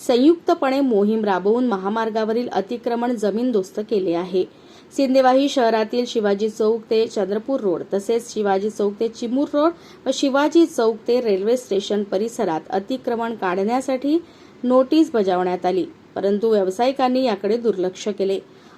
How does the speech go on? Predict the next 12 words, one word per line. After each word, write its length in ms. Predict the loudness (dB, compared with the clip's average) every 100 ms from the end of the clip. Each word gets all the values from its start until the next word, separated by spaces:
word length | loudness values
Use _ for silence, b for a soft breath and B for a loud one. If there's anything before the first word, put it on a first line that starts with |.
| -2
अखेर 360 | -2 2 2 4
मंगळवारी 600 | 2 2 2 2 0 -2
सकाळी 400 | -4 -4 -2 -2
दोन 420 | 2 2 2 2
जेसीबीच्या 640 | 0 0 -4 -4 -4 -4 -4
सहाय्याने 600 | -4 -2 0 0 -2 -4
अतिक्रमण 580 | -6 -6 -6 -2 -2 -2
हटाव 360 | -4 -4 -4 -2
मोहीम 340 | 0 0 0
सुरू 300 | -4 -6 -6
करण्यात 440 | -4 -4 -4 -4 -4
आली. 200 | -4